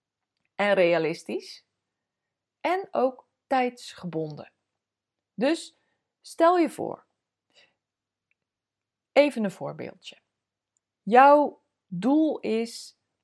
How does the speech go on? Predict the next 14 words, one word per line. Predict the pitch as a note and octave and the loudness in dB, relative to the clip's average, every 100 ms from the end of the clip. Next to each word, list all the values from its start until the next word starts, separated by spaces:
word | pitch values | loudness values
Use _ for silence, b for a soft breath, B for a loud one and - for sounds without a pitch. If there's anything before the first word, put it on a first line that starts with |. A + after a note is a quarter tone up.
| _ | _
je | F#3+ G3 | -4 -2
weegt | G3+ F#3 - | -2 -2 -4
nu | A3+ C4 E3+ - _ _ | -6 -4 -6 -10 _ _
drieënnegentig | F3 G3 F3 D#3+ - - - | -6 -4 -4 -6 -10 -16 -14
kilo | - D4 C4+ C4 C#4 B B B - | -8 -2 0 0 -2 B B B -10
en | F#3 | -6
je | F3 | -6
wil | D#3+ G#3 B3 | -2 0 0
graag | B3 G#3+ G3+ G3+ G3+ - _ _ _ - | -2 -6 -4 -6 -10 -20 _ _ _ -8
naar | G3 A3 F#3 | -4 -2 -4
de | |
zeventig | F3+ - F3+ E3+ - - | -6 -4 -4 -4 -14 -20
kilo. | - D3 C3 - _ _ _ _ _ _ | -18 -16 -16 -20 _ _ _ _ _ _
Nou, | - F3+ | -10 -10